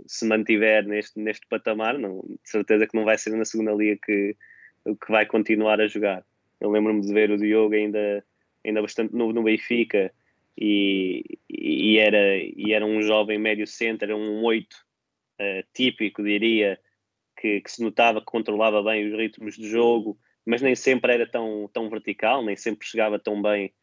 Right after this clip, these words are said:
ah, ao último terço. E parece-me que a mudança para o, para o futebol sénior lhe deu esta,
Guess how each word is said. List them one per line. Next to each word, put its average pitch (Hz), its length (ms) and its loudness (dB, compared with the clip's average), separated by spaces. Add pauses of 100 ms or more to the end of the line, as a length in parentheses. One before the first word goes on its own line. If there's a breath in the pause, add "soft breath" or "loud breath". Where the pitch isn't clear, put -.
(500)
ah, 92 340 -6
ao 107 160 4
último 110 280 0
terço. 110 380 0 (340)
E 104 480 2
parece-me 110 380 0
que 101 580 0
a 104 40 -4
mudança 107 400 -2
para 104 160 -2
o, 101 200 2
para 110 120 -2
o - 40 0
futebol 107 280 0
sénior 104 360 0
lhe 104 160 2
deu 107 220 4
esta, 101 420 -2